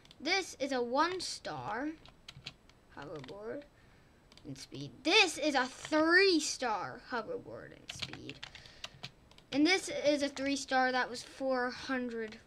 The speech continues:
Robux instead of an original two hundred.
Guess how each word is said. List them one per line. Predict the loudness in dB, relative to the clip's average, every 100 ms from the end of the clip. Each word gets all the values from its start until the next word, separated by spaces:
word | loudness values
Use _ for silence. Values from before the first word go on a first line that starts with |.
| -14
Robux | -14 -14 -18 -20 -20 -18 -16 -16 -18 -20 -20 -20 -20
instead | -20 -18 -12
of | -12 -12 -18
an | -18 -18
original | -16 -16 -18 -18
two | -18 -16 -16
hundred. | -16 -18 -20